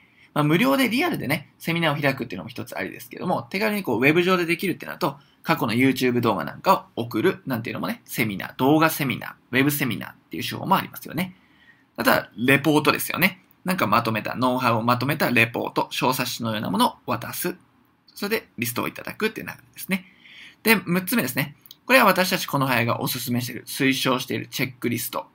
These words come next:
っていうのがあるんですけども、まあ、チェックリストっていうとこう注意点を並べるようなものを想像してしまうんですけども、例えばツールをね、例えば要チェックのね、ツールを並べるのもチェックリストって、講義のチェックリストって、いろいろこうね、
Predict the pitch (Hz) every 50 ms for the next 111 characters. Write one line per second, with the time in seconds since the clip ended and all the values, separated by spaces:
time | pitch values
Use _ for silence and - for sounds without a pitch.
0 | _ _ _ _ _ - 123 - - 101 107 - 50 50 - - - - - -
1 | - 123 139 - - - - - - - - _ - - - - 247 254 - -
2 | 269 294 294 - - 262 247 - - 127 101 - - 107 104 - - 240 247 262
3 | 262 262 - 214 147 120 123 127 123 123 117 120 110 107 92 80 73 - - -
4 | - _ _ _ _ _ - 160 156 139 143 151 139 131 113 127 131 - - -
5 | - 120 101 - 113 - - - - - 156 180 120 - - _ _ - - _
6 | - 277 285 - - - - - 240 254 254 254 254 262 254 254 262 302 - _
7 | _ _ _ _ _ - 208 175 135 151 175 196 190 - 214 202 - - - -
8 | - 180 - - _ - - 190 196 185 156 127 131 135 147 156 151 170 156 143
9 | 120 113 110 - - 123 - - - - - - - - - - _ _ - 302
10 | 311 320 220 160 127 120 120 123 117 - - 117 - - - - _ - 185 139
11 | 143 - - - - - - 240 240 233 226 - 226 214 170 185 185